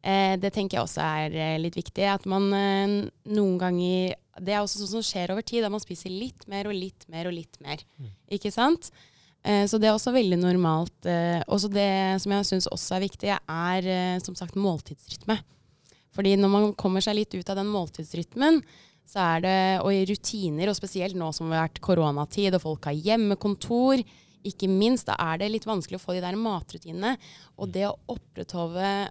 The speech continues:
Speaker 1: opprettholde måltidsrutiner, at vi spiser cirka tre-fire, etter tre-fire timer,
Speaker 2: Mm.
Speaker 1: det også kan hjelpe til å holde en stabil vekt.
Speaker 2: Mm, mm.
Speaker 1: Mm.
Speaker 2: Jeg kjenner meg veldig godt igjen i den, eh, kosen. Ehm,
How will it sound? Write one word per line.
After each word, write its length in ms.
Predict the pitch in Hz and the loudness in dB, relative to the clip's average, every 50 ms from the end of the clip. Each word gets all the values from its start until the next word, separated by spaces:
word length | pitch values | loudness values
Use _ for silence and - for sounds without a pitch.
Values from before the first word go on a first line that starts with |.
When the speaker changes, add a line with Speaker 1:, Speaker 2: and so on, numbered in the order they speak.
| - | -8
Speaker 1:
opprettholde 440 | - 196 - - 180 - 170 175 196 | -12 -12 -10 -10 -10 -8 -4 -4 -2
måltidsrutiner, 720 | 220 208 180 160 - - - - 180 - 180 175 180 190 202 | -2 -2 -4 -6 -8 -12 -14 -14 -12 -10 -8 -6 -6 -6 -6
at 100 | 196 - | -8 -8
vi 100 | 196 214 | -8 -10
spiser 580 | - - - - 170 165 170 - - 233 240 | -10 -10 -12 -12 -12 -10 -10 -8 -8 -8 -8
cirka 500 | 196 - 165 156 - - - - 170 170 - - _ - - - _ _ _ _ - | -8 -8 -10 -12 -14 -14 -10 -6 -4 -4 -4 -6 _ -14 -14 -14 _ _ _ _ -8
tre-fire, 840 | 170 170 180 - - 185 170 165 156 160 160 160 160 165 165 165 - | -6 -6 -6 -6 -4 -4 -4 -2 -2 -2 -2 -2 -2 -2 -2 -4 -4
etter 180 | - - - 175 | -6 -8 -10 -8
tre-fire 360 | - 175 165 - 180 170 175 | -8 -8 -8 -6 -6 -8 -8
timer, 440 | - - 165 151 160 208 285 247 - _ _ _ _ _ _ - | -8 -8 -6 -2 0 0 0 0 -2 _ _ _ _ _ _ -4
Speaker 2:
Mm. 140 | 147 123 104 95 - - | -2 -2 -2 -2 -4 -4
Speaker 1:
det 120 | - 185 196 | 0 2 4
også 240 | 190 180 175 - 202 | 4 2 0 -2 -4
kan 140 | - 233 226 | -2 0 2
hjelpe 600 | 226 226 220 214 196 175 151 - _ - 175 196 - _ _ | 2 2 2 2 0 -2 -4 -8 _ -4 -4 -4 -4 _ _
til 260 | - - 170 160 160 | -20 -12 -8 -6 -4
å 80 | 170 175 | -4 -4
holde 300 | 170 185 170 151 143 143 | -4 -4 -6 -6 -4 -4
en 100 | 143 156 | -2 -2
stabil 600 | 165 - - 175 165 160 - 151 151 160 160 170 - - | -2 -2 -4 -6 -6 -6 -12 -12 -8 -6 -6 -6 -6 -8
vekt. 680 | 160 147 156 190 202 - _ - - _ - - - 139 | -8 -4 -4 -4 -4 -6 _ -20 -20 _ -10 -6 -2 0
Speaker 2:
Mm, 180 | 120 107 98 98 98 - _ - | 2 2 0 -2 -6 -12 _ -4
mm. 140 | 123 104 95 92 - _ _ _ _ _ _ _ _ _ _ - - | -4 -4 -4 -6 -10 _ _ _ _ _ _ _ _ _ _ -4 0
Speaker 1:
Mm. 160 | 202 180 156 156 - - - - | 0 2 2 0 -2 0 4 8
Speaker 2:
Jeg 160 | 131 147 143 | 10 10 12
kjenner 200 | - 170 160 160 | 12 12 12 12
meg 120 | 165 170 | 12 12
veldig 220 | 175 165 139 131 123 | 12 12 10 10 10
godt 200 | 131 127 - - | 10 10 10 10
igjen 240 | 135 127 127 127 123 | 10 10 10 10 8
i 100 | 123 120 | 8 8
den, 500 | 117 120 120 120 117 113 117 117 117 117 | 10 10 10 10 10 10 10 10 10 10
eh, 280 | 117 117 113 113 113 110 - - - | 8 8 8 8 6 4 2 0 -2
kosen. 720 | - - 135 123 110 107 104 - - - - 175 175 156 - | 2 4 4 6 6 6 6 6 6 8 8 8 8 8 6
Ehm, 840 | - 143 135 131 131 131 131 131 131 127 127 127 127 123 120 120 120 | 4 6 8 8 10 10 10 10 10 10 8 8 8 8 8 6 6